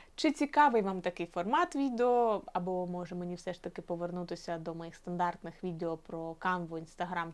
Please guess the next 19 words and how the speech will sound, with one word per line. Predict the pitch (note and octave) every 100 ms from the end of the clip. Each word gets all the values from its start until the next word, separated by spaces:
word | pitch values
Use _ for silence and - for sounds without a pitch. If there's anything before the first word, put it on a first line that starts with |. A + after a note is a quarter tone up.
| -
TikTok, | E3+ - D#3+ -
YouTube. | E3+ F3+ - E4 G4 -
Підписуйтесь | A#3+ A#3 B3 A#3+ G3 F3+ F3 -
на | E3+
канал, | - F3+ F#3+ C4+ F#4 F#4+
не | G3+ A#3 C#4+
забуваємо | D#4 B3+ C4+ C#4 G#3+ F#3+ F#3 F3
підтримувати | A3 G#3+ A3+ G#3+ G3 F#3 G3+
лайком | G#3+ A#3 G#3+ G3+ F3 D#3+
і | - G3+
підпискою | - B3 - G#3+ - - F3 E3+ E3+ -
україномовний | - G#3 G3+ G3 F#3+ G3 F#3 E3 D#3+
контент, | - F3+ F3 C#4 F4+ -
і | -
до | F#3 E3
зустрічі | F3+ C4+ - G#3 - F3
у | F3
наступному | E3+ - A#3 G3+ F3 D#3+
відео. | D#3+ D#3+